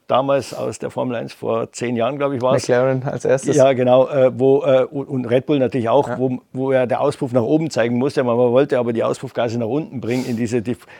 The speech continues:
Speaker 1: Spalte zwischen Diffuser und Hinterrad. Und, äh, da hat man einfach so eine Schiene gebaut, weil die Luft natürlich dieser Schiene folgt. Und hier macht man's genauso. Aston Martin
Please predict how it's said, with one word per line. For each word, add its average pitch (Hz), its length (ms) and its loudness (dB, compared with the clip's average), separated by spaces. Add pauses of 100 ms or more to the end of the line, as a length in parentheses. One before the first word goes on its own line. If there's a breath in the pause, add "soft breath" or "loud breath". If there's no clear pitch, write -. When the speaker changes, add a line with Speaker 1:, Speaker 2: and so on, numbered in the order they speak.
(120 loud breath)
Speaker 1:
Spalte 139 400 0
zwischen 127 320 -6
Diffuser 127 420 -4
und 117 140 -4
Hinterrad. 135 560 0 (400 loud breath)
Und, 131 320 4
äh, 127 200 6
da 113 140 0
hat 131 140 2
man 131 80 2
einfach 127 160 -2
so - 100 -2
eine 123 140 2
Schiene 165 260 -2
gebaut, 117 460 -2 (340 loud breath)
weil 131 320 4 (440)
die 139 60 2
Luft 147 360 0
natürlich 123 480 -4 (180)
dieser 120 180 -2
Schiene 139 280 -2
folgt. 143 400 -2
Und 113 160 -8
hier 139 100 -2
macht 131 220 -4
man's 117 160 -8
genauso. 131 460 0 (300 loud breath)
Aston 127 280 -4
Martin 135 340 2